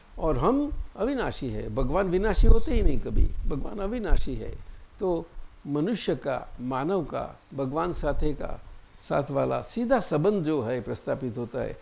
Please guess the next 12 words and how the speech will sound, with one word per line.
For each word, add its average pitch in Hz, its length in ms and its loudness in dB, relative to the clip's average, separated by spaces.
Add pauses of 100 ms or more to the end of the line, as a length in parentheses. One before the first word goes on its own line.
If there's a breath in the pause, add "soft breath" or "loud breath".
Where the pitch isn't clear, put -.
(180 loud breath)
ये 170 80 -4
विज्ञान 147 440 -4
से 160 120 -6
बड़ी 139 280 -4
अच्छी - 240 -8
ढंग 117 200 -6
से 110 180 -12 (120)
मालूम 117 260 -12
हो 107 140 -12
जाता - 320 -14
है। - 280 -18 (260 loud breath)
सभी 254 180 2